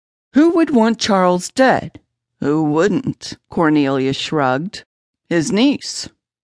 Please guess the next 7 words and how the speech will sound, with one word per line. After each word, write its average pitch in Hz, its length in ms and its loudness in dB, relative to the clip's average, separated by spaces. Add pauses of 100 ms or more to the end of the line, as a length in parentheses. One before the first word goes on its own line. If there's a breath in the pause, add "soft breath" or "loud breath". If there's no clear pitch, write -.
(160)
True. 147 400 -4 (580)
Classy 160 520 -2
doll. 139 480 -2 (440)
Jack 262 400 0
felt 151 340 0
vaguely 165 600 0
irritated. 139 840 -2